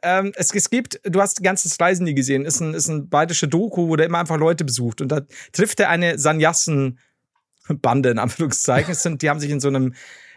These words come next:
äh, Herrenhaus niedergelassen, sind Deutsche. Und, ähm,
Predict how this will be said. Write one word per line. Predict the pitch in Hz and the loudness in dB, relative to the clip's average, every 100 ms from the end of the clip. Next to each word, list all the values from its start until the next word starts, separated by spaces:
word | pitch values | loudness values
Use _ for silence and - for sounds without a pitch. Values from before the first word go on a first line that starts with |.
| _ - | _ -2
äh, | 127 | 2
Herrenhaus | 147 240 196 143 127 | 4 4 2 0 0
niedergelassen, | 131 123 139 175 139 | 2 2 2 0 -2
sind | 131 | -2
Deutsche. | 139 180 - 180 233 - | 0 0 0 0 -2 -4
Und, | 180 175 180 180 175 - - | -2 0 0 0 -2 -6 -4
ähm, | 165 165 170 175 | -2 -2 -2 -6